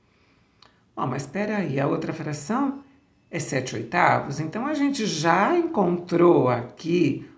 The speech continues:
uma possibilidade de comparar. Vamos substituir três quartos por seis oitavos.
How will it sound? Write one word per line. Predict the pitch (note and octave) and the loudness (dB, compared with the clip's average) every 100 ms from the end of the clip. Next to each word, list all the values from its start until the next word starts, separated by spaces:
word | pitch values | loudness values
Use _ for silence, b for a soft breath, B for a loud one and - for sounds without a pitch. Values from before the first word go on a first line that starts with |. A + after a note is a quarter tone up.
| B | B
uma | E3 E3 | -4 0
possibilidade | D#3 - E3 D#3 C#3+ C#3+ - | -2 -2 -2 0 4 4 2
de | - | -2
comparar. | C#3 C#3 B2+ B2+ B2+ A#2+ A2+ G2 A#2+ - _ b b b b b | -4 -2 -2 0 0 0 0 -2 -6 -14 _ b b b b b
Vamos | E3 F3 E3+ | 8 8 6
substituir | - - A3+ F#3+ - - F3+ E3 D3 C#3 C3 | 0 0 2 4 2 0 -2 2 4 4 2
três | - C#3 C#3 - | 0 0 0 -4
quartos | - C3+ B2 A#2+ B2 C3 - | -2 0 0 -2 -6 -12 -14
por | - C#3 | -10 -8
seis | - B2+ G#2 B2+ | -8 -6 -6 -2
oitavos. | F3 F3 G3 F3+ F#3+ F3 - - - | -2 -2 0 0 0 -6 -12 -20 -20